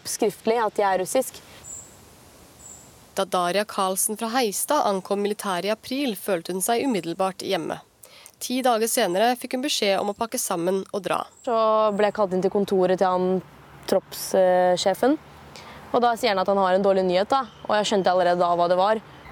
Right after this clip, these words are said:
Speaker 1: Så da ble jeg dimittert på dagen. Men jeg kunne være der og sove over til neste dag.
Speaker 2: Først etter at hun hadde funnet seg til rette i Luftforsvaret, fikk hun avslag på sikkerhetsklareringen. Grunnen var den russiske bakgrunnen hennes.
Speaker 1: Ja, jeg er født i Russland og har, eh, biologisk russisk far og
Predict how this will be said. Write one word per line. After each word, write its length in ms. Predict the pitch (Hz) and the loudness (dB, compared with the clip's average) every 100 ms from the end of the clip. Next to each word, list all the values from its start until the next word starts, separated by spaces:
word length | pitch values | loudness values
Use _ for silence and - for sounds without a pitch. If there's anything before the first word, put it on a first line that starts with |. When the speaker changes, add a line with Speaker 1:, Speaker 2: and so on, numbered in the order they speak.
| - | -10
Speaker 1:
Så 160 | - 247 | 2 2
da 60 | 226 226 202 | 2 0 2
ble 140 | 208 | 4
jeg 160 | 196 196 | 4 2
dimittert 340 | 202 190 170 | 2 2 -2
på 80 | - 180 | 0 0
dagen. 320 | 170 190 196 - | 2 0 0 -4
Men 100 | 214 | -2
jeg 80 | 202 | 2
kunne 220 | 226 196 | 4 4
være 240 | 202 185 185 | 4 2 2
der 100 | 185 | 0
og 60 | |
sove 180 | - 196 | 2 2
over 120 | 185 180 | 2 2
til 80 | 196 | 0
neste 240 | - - | 0 0
dag. 240 | 185 214 214 - - | 0 0 -4 -14 -4
Speaker 2:
Først 300 | 220 - - 302 | -2 -2 -4 -8
etter 400 | - - 330 - | -8 -2 0 0
at 160 | 202 - | -4 -2
hun 80 | 208 | 0
hadde 160 | 202 220 | 0 -2
funnet 240 | 240 190 | -2 0
seg 160 | 220 220 | -2 0
til 140 | 262 | -2
rette 260 | - - 196 | -2 -6 -4
i 80 | |
Luftforsvaret, 720 | 180 - - 190 - 185 190 185 - - - | -4 -6 -8 -4 -2 0 0 -2 -10 -12 -6
fikk 160 | 233 | -2
hun 100 | 269 | 2
avslag 480 | 262 175 - 185 190 - | 2 2 0 -2 -2 -4
på 100 | 233 | -4
sikkerhetsklareringen. 960 | - - 180 - 185 180 180 196 220 156 - - | -2 -4 -6 -2 -2 0 -2 0 0 -2 -12 -8
Grunnen 400 | 190 190 233 247 | 0 2 2 2
var 80 | 208 | 2
den 160 | 214 214 | 2 0
russiske 480 | 160 - 190 - 196 | -2 -4 -4 -6 -4
bakgrunnen 560 | 214 170 - 165 170 | -4 -6 -6 -6 -2
hennes. 380 | 214 254 - - - - | -2 -2 -2 -6 -12 0
Speaker 1:
Ja, 160 | 262 294 | 4 4
jeg 120 | 320 302 | 4 4
er 20 | |
født 200 | 269 247 | 4 4
i 20 | 220 | 4
Russland 260 | - 311 | 4 4
og 80 | 320 | 6
har, 260 | 277 254 247 | 4 4 6
eh, 280 | 240 240 220 | 6 6 6
biologisk 460 | 220 208 208 - 202 | 6 6 4 2 0
russisk 240 | 208 202 | 2 0
far 240 | 233 254 254 | 2 4 4
og 520 | 220 208 202 202 196 | 4 4 6 4 2